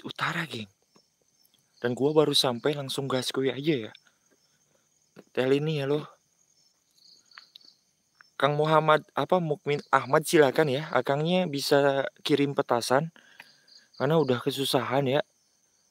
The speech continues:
Belum bul-, apa ya, udah gak bulannya lagi. Daniel, Daniel. Gokil. Daniel jadi trending, geng.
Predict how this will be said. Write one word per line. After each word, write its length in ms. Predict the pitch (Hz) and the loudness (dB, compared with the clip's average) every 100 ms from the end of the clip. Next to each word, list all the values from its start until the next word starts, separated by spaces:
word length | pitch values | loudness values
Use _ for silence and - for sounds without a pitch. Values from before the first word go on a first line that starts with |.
| _ | _
Belum 320 | 120 123 127 | -4 -4 -2
bul-, 220 | 123 123 123 | -2 -2 -2
apa 240 | 131 135 | 0 2
ya, 40 | 113 | 0
udah 400 | 117 120 117 - | 0 -4 -4 -6
gak 160 | 117 117 | -2 -2
bulannya 400 | 117 117 120 120 | -2 -2 -2 -6
lagi. 240 | 107 107 147 - - - _ _ _ _ _ _ | -8 -10 -12 -14 -20 -20 _ _ _ _ _ _
Daniel, 640 | 120 117 110 120 127 107 101 | -2 0 0 0 0 0 0
Daniel. 560 | 113 113 123 120 107 92 - _ - _ | 2 2 0 -4 -6 -8 -18 _ -20 _
Gokil. 480 | - 104 - 117 110 - - | -4 -4 -2 -2 -4 -10 -8
Daniel 460 | 113 113 120 135 131 | -2 0 2 0 2
jadi 200 | 117 110 | 2 0
trending, 500 | - 120 117 127 139 | 2 2 4 0 4
geng. 180 | 151 160 | 4 4